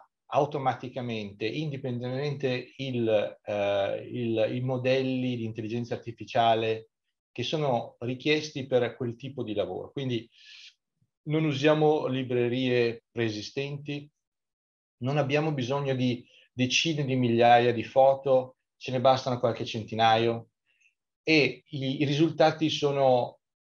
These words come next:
praticamente immediati. Nel giro di qualche settimana, con, usando un set di foto appropriato,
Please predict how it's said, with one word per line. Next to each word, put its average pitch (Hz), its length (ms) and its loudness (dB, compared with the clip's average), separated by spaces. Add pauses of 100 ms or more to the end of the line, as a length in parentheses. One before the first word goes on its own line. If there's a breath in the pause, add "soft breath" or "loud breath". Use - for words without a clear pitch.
(120)
praticamente 151 600 0
immediati. 113 640 0
Nel 113 140 -4
giro 147 160 0
di 127 140 -2
qualche 135 260 4
settimana, 135 840 0 (440)
con, 123 200 -2
usando 139 320 2
un 127 220 0
set 127 400 2
di 110 320 0
foto 107 760 4
appropriato, 131 880 0